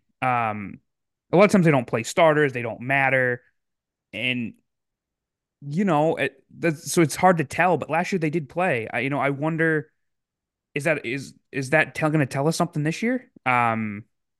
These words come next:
I, I wonder. I, I honestly, what could happen? I mean, Texas has looked good. I, every single moment, right? Every, at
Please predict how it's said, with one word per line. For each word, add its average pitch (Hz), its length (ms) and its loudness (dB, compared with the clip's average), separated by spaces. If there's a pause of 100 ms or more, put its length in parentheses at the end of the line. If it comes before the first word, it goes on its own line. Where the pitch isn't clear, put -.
(880)
I, - 80 -12 (260)
I 151 100 2
wonder. 156 360 4
I, 127 160 2
I 139 100 4
honestly, 156 460 -2 (720)
what - 160 2
could 175 120 2
happen? 165 320 2
I 127 40 -2
mean, 131 160 -2
Texas - 400 -2
has 170 140 -2
looked 147 240 -8
good. 139 320 -2 (540)
I, 117 220 -4 (360)
every 185 240 8
single 196 380 6
moment, 156 440 6
right? 143 280 6
Every, 151 360 4
at 120 180 -10